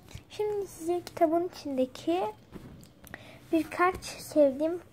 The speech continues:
eee, fotoğrafları göstereceğim. Başlayalım. Evet, şöyle bir tane başlıyor. Burada da yazılı bir tane var.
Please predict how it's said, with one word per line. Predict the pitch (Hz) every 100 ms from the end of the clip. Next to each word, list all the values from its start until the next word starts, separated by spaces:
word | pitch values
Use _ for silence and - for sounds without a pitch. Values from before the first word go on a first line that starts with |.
| 269
eee, | 262 254 254 247 247 247 247 247 240 240 240 240 240
fotoğrafları | 277 269 247 233 - 233
göstereceğim. | 226 214 - 202 202 214 226 _ _ _ _ -
Başlayalım. | 196 262 262 262 277 _ _ _ - - - - - _ _ - -
Evet, | 262 247 262 269
şöyle | - 262 240 233
bir | 233
tane | - 226 226 220
başlıyor. | 208 208 - 220 202 185 185 208 285 - - - - - - - -
Burada | 247 240 240
da | 240
yazılı | 226 220 214 226 226
bir | 220 -
tane | - 202 196 196
var. | 220 294